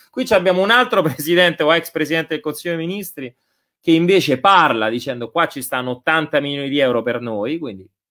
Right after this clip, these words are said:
presumibilmente se l'affare che non è andato in porto fosse andato in porto ci sarebbe stata una, un dividendo importante per una serie di persone, tra cui,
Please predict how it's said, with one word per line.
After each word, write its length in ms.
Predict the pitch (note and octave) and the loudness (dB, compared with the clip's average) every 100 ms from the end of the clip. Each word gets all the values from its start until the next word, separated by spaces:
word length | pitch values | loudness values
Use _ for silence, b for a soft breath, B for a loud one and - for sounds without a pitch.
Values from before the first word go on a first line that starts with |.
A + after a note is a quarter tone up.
| _ _ | _ _
presumibilmente 960 | B2+ B2+ C#3 C#3+ C#3 D3+ E3 D3+ B2+ A#2+ | -4 -2 -2 -2 2 4 4 2 0 0
se 160 | - | 2
l'affare 500 | E3+ - E3 D3 B2 | 0 0 2 2 0
che 140 | - C#3+ | 0 2
non 160 | D3 | 4
è 60 | D3+ | 4
andato 340 | D3+ D3+ D3 | 2 2 0
in 160 | C#3+ C3 | -4 -2
porto 560 | D3+ C#3 G#2+ _ F2+ _ _ _ - | 2 2 2 _ -20 _ _ _ -4
fosse 320 | D3+ D3 D3 | -2 0 -2
andato 260 | C#3 C3+ | 0 0
in 140 | C3+ C3 | -2 0
porto 360 | D3+ B2+ G#2+ G2+ | 0 0 -2 -6
ci 180 | D3 | -4
sarebbe 420 | C3 C3 C#3 A#2 G#2+ | 0 0 0 -4 -8
stata 480 | - A#2 G#2 G2 | -2 -2 -2 -4
una, 340 | F#2 F#2 F#2 F2 _ _ _ _ _ _ _ B B B | -10 -10 -14 -16 _ _ _ _ _ _ _ B B B
un 140 | A#2 | -6
dividendo 480 | A2+ A2 A#2+ B2 A2+ | -4 -2 2 2 2
importante 840 | A2 G#2+ A2 - B2 G#2 G2+ F2+ | -2 0 -2 0 -2 -2 -4 -8
per 240 | - D3 A#2+ | 0 2 2
una 180 | A2 G2+ | -2 -2
serie 280 | B2 G#2+ | 0 0
di 80 | G2 | -2
persone, 480 | F#2 F#2 - G#2 D#2 | -6 -8 -6 -8 -8
tra 240 | - G2+ - | -4 -4 0
cui, 420 | G#3+ G3 - | 4 6 4